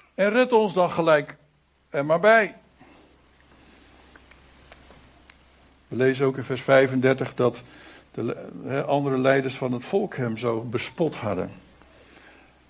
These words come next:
"Laat hij nu zichzelf maar eens redden, als hij de Messias van God is. Zijn uitverkorene." Alsof ze zeiden van: "Jezus, je bent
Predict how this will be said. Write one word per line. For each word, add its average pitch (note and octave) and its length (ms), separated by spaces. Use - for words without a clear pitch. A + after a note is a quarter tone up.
"Laat F3+ 260
hij F3+ 120
nu F3 200
zichzelf G3 520
maar E3 200
eens C3+ 200
redden, C3+ 320
als C3+ 180
hij C#3+ 140
de C3 100
Messias C3 440
van B2+ 100
God D3 280
is. - 340
Zijn C3+ 360
uitverkorene." A#2 680
Alsof D#3 300
ze F3+ 100
zeiden F3+ 380
van: F3 160
"Jezus, C4 460
je A3+ 100
bent C4 300